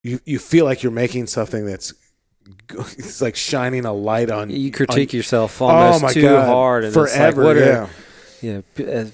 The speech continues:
Speaker 2: people think that, oh, well, it's, you know, and then you go back and change this, and then you change it back to what you'd written before. And,
Speaker 1: Mm-hmm.
Speaker 2: yep.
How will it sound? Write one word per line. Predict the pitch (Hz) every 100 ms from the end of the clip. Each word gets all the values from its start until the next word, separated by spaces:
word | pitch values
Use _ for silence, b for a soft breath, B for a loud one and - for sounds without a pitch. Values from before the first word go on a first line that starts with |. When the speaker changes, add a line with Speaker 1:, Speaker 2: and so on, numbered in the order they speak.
| -
Speaker 2:
people | 131 120
think | 143 113
that, | 110 113
oh, | 139 139
well, | 135 131 123
it's, | 117 - 139
you | 120
know, | 113
and | 110
then | 117
you | 117
go | 120
back | 113 110 107
and |
change | 92 120 110
this, | 104 120 113
and | 107
then | 107
you |
change | - 117
it | 104
back | 110 110
to | 107
what | 98
you'd | 113
written | 104 101
before. | 95 - 110 107 98
And, | 110
Speaker 1:
Mm-hmm. | 123 123
Speaker 2:
yep. | -